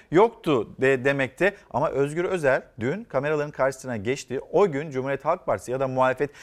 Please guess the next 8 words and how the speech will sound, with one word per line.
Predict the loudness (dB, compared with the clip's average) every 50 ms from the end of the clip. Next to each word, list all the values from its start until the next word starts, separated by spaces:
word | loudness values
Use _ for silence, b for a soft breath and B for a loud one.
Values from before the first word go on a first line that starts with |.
| B B B B
neye | -2 0 2 4 6 6 6
evet | 6 6 4 4 6 4 4 2 0 0
dedi, | -2 -2 0 -2 -2 -2 -4 -6 _ _ _ _ _ _ _ -6
neye | 0 2 4 4 4
hayır | 4 4 4 4 6 6 4 4 4
dedi, | 2 2 2 2 0 0 0 -2 b b b b _
neye | -4 0 2 4 6 4 4
şaşırdı | 4 2 0 0 2 2 2 2 2 2 2 2 0 b